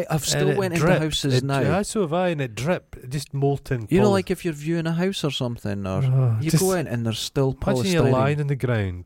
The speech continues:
Speaker 2: trying to get under the smoke, and they tell you to lie down.
Speaker 1: Shh.
Speaker 2: And then a
Speaker 1: It's like
Speaker 2: rain of molten polystyrene's falling on your
Speaker 1: That
Speaker 2: bare ass
Speaker 1: happened.
Speaker 2: 'cause your, your clothes would have probably burnt up.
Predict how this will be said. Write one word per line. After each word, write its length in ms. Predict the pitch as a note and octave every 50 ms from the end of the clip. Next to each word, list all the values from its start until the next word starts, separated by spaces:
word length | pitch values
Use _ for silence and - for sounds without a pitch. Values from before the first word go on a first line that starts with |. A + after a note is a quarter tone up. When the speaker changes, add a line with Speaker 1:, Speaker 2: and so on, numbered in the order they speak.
| _ -
Speaker 2:
trying 180 | - B2 G#2+ A2
to 40 |
get 100 | G#2+ A#2
under 220 | A2+ A2+ A2 A#2 A2
the 100 | A2+ A2
smoke, 380 | - - - G#2+ F2+ F2+ - _ - B2
and 120 | A#2 A#2 A#2+
they 60 | A#2+
tell 260 | - - C#3 B2 A#2
you 100 | A#2 A#2
to 60 | G#2+ G#2+
lie 220 | A2 G#2+ A2 A2+
down. 160 | A#2+ A2+ G#2 G2
Speaker 1:
Shh. 420 | F2+ - - - - - - - -
Speaker 2:
And 100 | C3+ C3
then 180 | C3+ C3 C3 - _ - _ - B2
a 60 | B2
Speaker 1:
It's 80 | A#2+ A#2+
like 80 | C#3
Speaker 2:
rain 360 | D3+ D#3 D#3+ D3+ D3+ C#3+ C#3 C#3
of 200 | C3 G#2+ - C3
molten 420 | C3 C3 B2+ A#2+ - - A#2 G#2
polystyrene's 840 | - - G#2+ G2+ G2 F#2 - - B2 B2 C3+ C#3 B2+ B2 A2 F#2+
falling 420 | - - - A#2 G#2+ G#2 G2+ F#2+ G2
on 120 | G2 F#2+
your 160 | F#2+ F#2+ F#2 - _ _ _ _ _ _ _ _ _ _ _ _ -
Speaker 1:
That 60 | -
Speaker 2:
bare 160 | A#2+ A2+ A2
ass 280 | A#2+ C3+ C#3+ G#2+ G2 F#2+
Speaker 1:
happened. 280 | C3 C#3 D3 C#3+ - -
Speaker 2:
'cause 200 | D#3 D3+ B2+ B2+
your, 180 | D3 C3+ A#2 - _ -
your 120 | A#2 A2
clothes 300 | - - - A#2 A2 G2
would 100 | G2+ F#2+ F2+
have 120 | E2+ -
probably 300 | - G2 F#2 F2 E2+ E2
burnt 280 | D#2+ - F2+ F2 E2+ -
up. 160 | - -